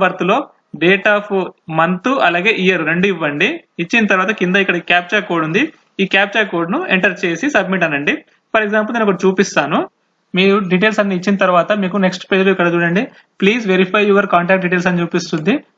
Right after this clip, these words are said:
ఓకే అనండి. ఓకే అన్న తర్వాత ఇక్కడ చూసుకోండి, మీ యొక్క పాన్ కార్డు నంబరు అలాగే పాన్ కార్డుకు లింక్ అయిన మొబైల్ నంబర్ చూపిస్తుంది, దానికి సంబంధించిన మెయిల్ ఐడీ చూపిస్తుంది,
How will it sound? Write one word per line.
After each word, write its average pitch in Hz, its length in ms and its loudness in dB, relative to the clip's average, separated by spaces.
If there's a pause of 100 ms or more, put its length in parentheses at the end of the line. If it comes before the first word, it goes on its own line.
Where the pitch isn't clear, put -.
(280)
ఓకే 180 280 2
అనండి. 156 280 0 (480)
ఓకే 196 180 2
అన్న 202 180 0
తర్వాత 190 240 2
ఇక్కడ 185 140 0 (100)
చూసుకోండి, 170 480 -4
మీ 160 80 -2
యొక్క 160 200 -2
పాన్ 170 240 0
కార్డు 190 220 2
నంబరు 185 320 2
అలాగే 175 180 0 (120)
పాన్ 170 180 -2
కార్డుకు 180 280 0
లింక్ 170 180 -4
అయిన 170 180 0
మొబైల్ 170 240 0
నంబర్ 175 260 0
చూపిస్తుంది, 180 480 -2
దానికి 165 200 0
సంబంధించిన 160 340 -4
మెయిల్ 165 220 2
ఐడీ 175 180 2
చూపిస్తుంది, 175 440 0